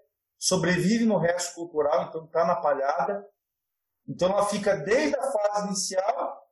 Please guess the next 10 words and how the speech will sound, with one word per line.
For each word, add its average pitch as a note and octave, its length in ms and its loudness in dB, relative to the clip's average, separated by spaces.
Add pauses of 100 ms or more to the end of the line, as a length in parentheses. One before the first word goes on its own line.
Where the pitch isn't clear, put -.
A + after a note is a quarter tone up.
até F#3 340 0
a G3 80 2
fase G3 400 -2
final. F3 600 -2 (880)
Então, G#3 300 -2
por B3 200 0
esse - 380 0
tempo G#3+ 380 0
na D#3+ 120 0
planta, A#3 680 0